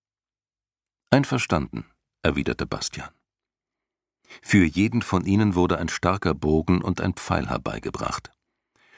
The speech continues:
Hünrek spannte die Sehne und schoss den Pfeil in den Himmel hinauf,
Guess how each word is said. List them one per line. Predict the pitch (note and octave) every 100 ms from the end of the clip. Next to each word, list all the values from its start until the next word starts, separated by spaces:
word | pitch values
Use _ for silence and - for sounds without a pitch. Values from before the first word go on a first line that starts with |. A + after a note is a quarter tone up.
| _
Hünrek | - A2+ B2 A#2+ -
spannte | - - G#2 A#2 G2
die | D#2+
Sehne | D#2+ F#2+ G#2+ G#2 - _ _ _ _ -
und | F2 -
schoss | - A#2+ A#2 -
den | G#2 D#2
Pfeil | - G2 G2+
in | G2+
den | F2+
Himmel | D#2 F#2+ D#2
hinauf, | C#2+ C2 B1+ -